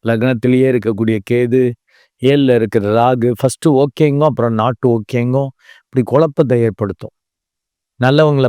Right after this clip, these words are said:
பகைச்சிக்கிற மாதிரி பண்ணி விட்டுரும். ஐந்து குடையவன் பதினொன்னுல இருக்கிறது மிகவும் சிறப்பு. லாபம் கிடைத்தே தீரும்ட்ட. ஆனா எதிர்பாராம தான் கிடைக்கும். நினைச்சதுல, எதிர்பார்த்ததுல கிடைக்காது.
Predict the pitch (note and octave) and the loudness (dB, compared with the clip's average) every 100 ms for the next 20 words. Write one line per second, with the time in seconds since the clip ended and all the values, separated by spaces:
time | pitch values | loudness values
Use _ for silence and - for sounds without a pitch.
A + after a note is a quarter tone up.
0 | G#2 C#3 C3+ D3 C3+ B2+ B2+ B2+ G#2+ A2+ | 0 0 0 0 0 0 0 -2 -2 -4
1 | G#2+ G#2 - G2 - _ _ _ _ _ | -2 -4 -8 -14 -16 _ _ _ _ _
2 | _ _ _ _ _ _ _ _ _ _ | _ _ _ _ _ _ _ _ _ _
3 | - C3+ G#3 G#3 G#3 D#3 E3+ E3+ E3+ F3+ | -6 -2 0 2 2 2 2 2 0 -2
4 | C#3+ C#3+ E3+ F#3 F3 D#3 D3 D#3 D#3 D#3+ | -4 -4 -2 0 0 0 0 -2 0 -2
5 | B2+ C3+ F#3 G3 F3+ D#3+ D3 C3 E3 F3+ | 0 0 0 0 0 0 -2 -2 -2 0
6 | F#3 - _ _ _ _ _ _ _ _ | 0 -4 _ _ _ _ _ _ _ _
7 | - A#2 C3 D#3 F3 F#3 F#3 D#3 D3+ F3+ | -6 -4 -2 -2 -2 -2 -2 -2 0 0
8 | D3+ G3 F#3 C3+ D#3+ D3+ D#3 C3+ C3 A#2+ | 0 2 2 2 0 0 -2 -2 -2 -2
9 | B2+ - _ - C#3+ E3 E3+ B2 A#2 C3+ | -6 -12 _ -2 0 0 0 -2 0 0
10 | C#3+ C#3 C3+ B2+ B2+ B2+ G2+ F#2 A2+ - | 2 2 0 -2 -4 -4 -4 -6 -12 -20
11 | _ _ _ _ _ _ - B2 D#3+ D#3 | _ _ _ _ _ _ -6 -4 -2 0
12 | F3 D#3 D3+ D#3 D3 C3+ D#3+ D#3 D3 A#2 | 0 0 2 2 0 0 2 2 2 -2
13 | A#2+ A#2+ C3 A2+ A2 G#2+ G#2 F2+ | -4 -2 -4 -4 -4 -4 -6 -6